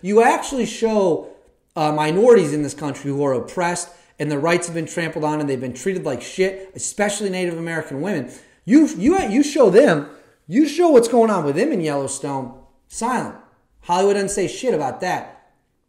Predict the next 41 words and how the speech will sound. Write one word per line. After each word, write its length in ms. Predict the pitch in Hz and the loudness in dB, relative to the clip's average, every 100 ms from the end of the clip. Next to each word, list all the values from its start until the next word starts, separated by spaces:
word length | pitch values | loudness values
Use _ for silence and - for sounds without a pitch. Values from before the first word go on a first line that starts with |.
| _ _ _ _ | _ _ _ _
It's, 260 | 196 - - - _ | 0 0 -10 -16 _
it's 220 | 185 160 - | -4 -4 -2
absolutely 460 | 202 220 - 220 160 | 0 0 -2 -2 -2
shameful. 380 | 196 180 - | -2 -4 -4
I 60 | 135 | -6
gotta 160 | 165 165 | -2 2
watch 280 | 180 170 | 2 0
my 120 | 156 135 | -4 -6
language 340 | 147 151 117 | -4 -4 -6
here. 120 | 113 | -8
I 40 | 135 | -6
don't 100 | 156 | -4
wanna 140 | 151 | -4
get 120 | 135 | -6
too 120 | 175 | -8
fired 280 | 139 143 135 | -10 -6 -6
up. 180 | 139 - - _ _ | -6 -10 -20 _ _
I've 200 | 247 311 | -2 -2
spoken 460 | - - 220 226 226 | -2 4 4 4 -2
to 80 | 220 | -2
the 80 | |
stars 400 | 214 - 220 220 | -2 -2 -2 -2
of 80 | 208 | -2
Yellowstone, 640 | 202 208 208 - 214 214 - - _ | -2 -2 -4 -6 -6 -6 -8 -20 _
uh, 280 | 170 180 175 | -6 -2 -2
about 320 | 143 170 196 | 0 0 0
this 160 | 220 196 | -4 -2
issue. 400 | 190 180 214 214 | -4 -4 0 0
You 160 | 175 151 | 0 -4
can 160 | 151 | -2
watch 320 | 151 175 180 | 0 0 -4
the 140 | - 170 | -4 -4
interviews. 400 | 185 180 185 123 | -4 -4 -6 -6
They're 120 | 165 | -6
out 280 | 143 151 160 | -2 -2 -2
there. 240 | 196 196 - - _ | -6 -6 -14 -20 _
Yellowstone 920 | 147 285 381 - - 226 208 202 - - | 2 4 4 0 -2 -2 -2 -2 -10 -2
does 200 | 180 180 | -2 0
an 80 | |
amazing 800 | 156 143 151 190 214 202 190 165 | -2 -4 -2 2 2 2 -2 -4
job 540 | 127 147 131 123 104 | -2 -2 0 -4 -8